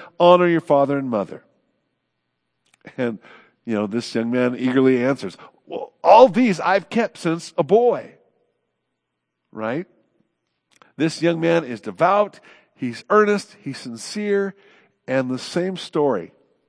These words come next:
in Mark. In response, it says that Jesus loved him, Mark ten twenty-one.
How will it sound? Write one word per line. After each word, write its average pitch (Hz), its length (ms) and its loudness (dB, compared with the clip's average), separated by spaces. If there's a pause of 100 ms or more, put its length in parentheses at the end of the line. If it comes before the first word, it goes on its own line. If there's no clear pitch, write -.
(140)
in 127 140 -4
Mark. 135 500 -2 (1600)
In 135 160 -4
response, 135 580 -4
it 113 60 -16
says 120 260 -6
that 113 260 -12
Jesus 127 560 -4
loved 110 280 -4
him, 95 100 -10
Mark 107 340 -8
ten 107 220 -14
twenty-one. 90 600 -16